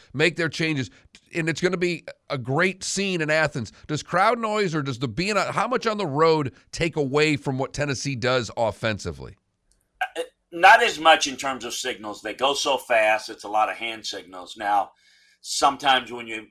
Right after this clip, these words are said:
Speaker 2: you're making communications, 'cause the splits are so long,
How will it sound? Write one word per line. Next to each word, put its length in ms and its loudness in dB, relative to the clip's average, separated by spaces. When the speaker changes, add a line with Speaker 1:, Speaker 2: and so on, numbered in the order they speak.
Speaker 2:
you're 180 -14
making 400 -8
communications, 880 -10
'cause 200 -10
the 80 -6
splits 400 -2
are 80 -4
so 200 -2
long, 500 4